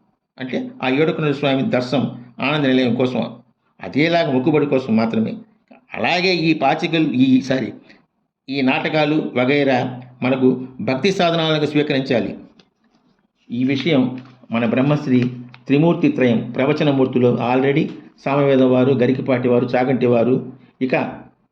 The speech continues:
భీష్ముడు లాంటి మల్లాది చంద్రశేఖర శర్మ గారు చెప్తూ ఉంటారు. ప్రతి భారతీయుడు జీవితంలో తప్పగా వాల్మీకి రామాయణం, వ్యాస భారతం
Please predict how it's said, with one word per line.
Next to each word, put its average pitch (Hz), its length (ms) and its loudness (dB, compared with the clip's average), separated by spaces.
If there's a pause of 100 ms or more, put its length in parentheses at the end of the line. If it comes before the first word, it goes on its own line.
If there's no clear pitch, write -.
(360)
భీష్ముడు 147 360 0
లాంటి 127 260 2
మల్లాది 131 380 2
చంద్రశేఖర 139 500 0
శర్మ 123 240 0
గారు 123 160 2
చెప్తూ 120 300 0
ఉంటారు. 117 360 0 (240)
ప్రతి 123 200 0
భారతీయుడు 151 920 2 (120)
జీవితంలో 147 540 2
తప్పగా 151 760 -2 (400)
వాల్మీకి 135 440 0
రామాయణం, 131 460 2
వ్యాస 135 280 2
భారతం 131 440 -2